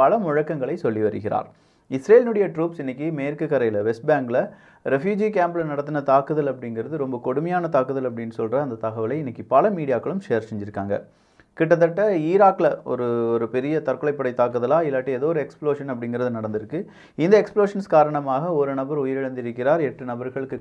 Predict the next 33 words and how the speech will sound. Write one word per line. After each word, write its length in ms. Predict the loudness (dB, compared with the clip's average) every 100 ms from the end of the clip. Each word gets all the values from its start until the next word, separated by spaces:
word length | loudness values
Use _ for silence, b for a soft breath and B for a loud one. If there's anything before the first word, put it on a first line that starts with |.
| -2
காயமடைந்திருக்கிறது 840 | -2 -2 -4 -4 -6 -8 -6 -6
அப்படிங்கிற 300 | -6 -8 -6 -4
தகவல் 320 | -2 -2 -2
வெளியாகி 340 | -2 -2 -2 -6
இருக்கிறது. 320 | -12 -12 -14 -8 2
ஈராக்ல 340 | 6 8 6 0
இருக்கக்கூடிய 340 | -2 -4 -2 -2
ஒரு 80 | 0
பேஸை 280 | 0 0 0 0 0
இவ்வளோ 160 | -2 -2
பெரிய 200 | -4 -4
அளவுல 220 | -2 -2 -2
ஸ்ட்ராங்கா 320 | -2 -2 0
அடிச்சிருக்காங்க 440 | 0 -2 -8 -6 -6
அப்படின்னா 280 | -6 -6 -6 -10 B B B
அது 140 | 0 2 0
இஸ்ரேல் 320 | 4 2 4
செய்ததாக 400 | 0 2 4 4 0
இருக்குமா 360 | -6 -4 0 2 2
அப்படிங்கிற 320 | -2 -4 -6 -4
ஒரு 80 | -6 -2
கேள்வி 220 | -4 -2 -4
இருக்கு. 240 | -6 -10 -10 -6
ஈரானுக்கு 420 | -2 -2 -2 -8 -6
எதிராக 320 | 0 0 -2
இஸ்ரேல் 280 | -8 -8 -8
செய்த 160 | -8 -6 -6
தாக்குதலாக 420 | -4 -2 -2 -4 -6
இருக்கலாம், 380 | -2 0 0 -2 B B B 2
ஆனா 120 | 4 4
இதுக்கு 220 | 2 0 2
அஃபிஷியலா 500 | 0 -2 -2 2 2 2
இல்லாட்டி 260 | 0 -4